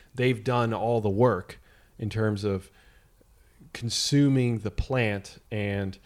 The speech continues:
uh, then converting that to, uh, a stored form of that molecule, and then we eat the animal,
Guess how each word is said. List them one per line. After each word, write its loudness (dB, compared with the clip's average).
uh, -4
then -2
converting 2
that -4
to, 0
uh, 0
a -2
stored 2
form 0
of 0
that -4
molecule, 0
and -2
then -2
we -2
eat -6
the -8
animal, 0